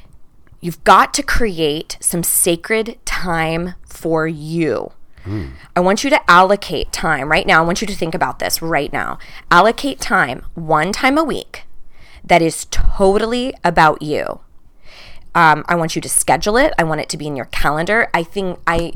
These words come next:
Speaker 1: I have this very strong belief that everything that is of real value to you and of, of the most importance gets put on your calendar. The things that you really, really wanna make time for,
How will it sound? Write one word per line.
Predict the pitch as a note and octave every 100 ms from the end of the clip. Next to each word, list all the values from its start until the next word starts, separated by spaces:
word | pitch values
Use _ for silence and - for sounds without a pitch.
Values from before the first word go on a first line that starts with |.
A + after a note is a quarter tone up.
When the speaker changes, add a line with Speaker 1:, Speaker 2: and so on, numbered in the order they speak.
| -
Speaker 1:
I |
have | G3+ G#3
this | G3+ G3
very | E3+ E3+
strong | - D#3+ E3
belief | D3+ C#3+ -
that | - -
everything | F3 F#3 A3 - F#3 F#3+ F#3+
that | D#3 D3+ D3
is | D#3+ D3+
of | D#3 D3+ C#3+ -
real | D#3+ D#3+ E3 F3+ F3+ F#3+ A3+ -
value | E3 E3 E3+ F3 E3+ C3+
to | - D#3+
you | A#2+ E2 B1+ G#1 - - - - - - E3+
and | E3+ E3
of, | E3 D#3+ -
of | E3 D3+
the | D#3+
most | D#3+ E3 F#3 -
importance | G3+ - E3+ A#2+ -
gets | - D#3+
put | - F3+
on | C#3+ B2
your |
calendar. | - - E2 C2+ - - - - - -
The | E3+
things | E3 E3 F3+
that | F3 E3
you | F3+
really, | F3 F3 F#3+ G#3 G#3+
really | G3+ G3
wanna | F#3
make | F#3 F#3
time | - E3 E3+
for, | A#2+ D2 -